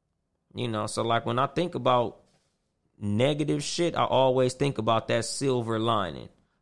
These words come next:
outside of monetary success, which a lot of motherfuckers is trying to get in their life. You know, the most important thing in your life is the mo-, the couple of motherfuckers that really love you.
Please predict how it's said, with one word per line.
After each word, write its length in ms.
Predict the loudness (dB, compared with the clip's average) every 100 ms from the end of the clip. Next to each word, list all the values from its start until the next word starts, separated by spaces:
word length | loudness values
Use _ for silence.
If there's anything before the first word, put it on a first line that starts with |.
| _
outside 840 | 0 0 -2 -2 2 4 4 0 -2
of 500 | 0 2 2 0 -4 -10 _ _ _
monetary 800 | 0 2 2 0 -2 -2 0 -4
success, 520 | -6 -4 0 0 -2
which 280 | -6 -6 -4
a 40 |
lot 260 | 0 0 0
of 40 |
motherfuckers 600 | -2 -6 -4 -4 -4 -6
is 100 | -8
trying 360 | -6 -4 -4 -4
to 80 | -6
get 360 | -2 -2 -4 _ _ _ _ -4
in 180 | -2
their 140 | 0 -2
life. 460 | -2 -4 -8 -20 _ _ _ _ _ _ _ _ _ _
You 160 | -4 -2
know, 180 | 0 0
the 100 | -2
most 380 | 0 0 -2
important 500 | -6 -2 0 0 -2
thing 220 | -4 -2 -2
in 80 |
your 180 | 0 0
life 300 | 0 0 -2
is 240 | -4 -6 -2
the 120 | 0
mo-, 180 | 0 0
the 140 | -4
couple 400 | -2 -2 0 -2
of 60 | -2
motherfuckers 580 | -2 -2 -4 -4 -4 -4
that 180 | -2
really 280 | -2 -2 -2
love 400 | 0 0 0 -6
you. 120 | -14